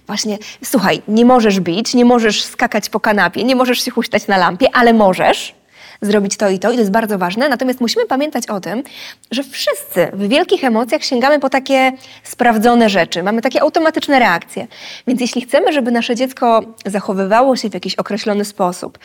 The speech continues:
żeby korzystało z jakiejś techniki, to ono musi ją sobie przećwiczyć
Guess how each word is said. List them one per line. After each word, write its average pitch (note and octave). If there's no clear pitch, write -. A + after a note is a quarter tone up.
żeby G3
korzystało A3
z F#3+
jakiejś F#3
techniki, F#3
to -
ono A3
musi D4
ją A#3+
sobie B3+
przećwiczyć B3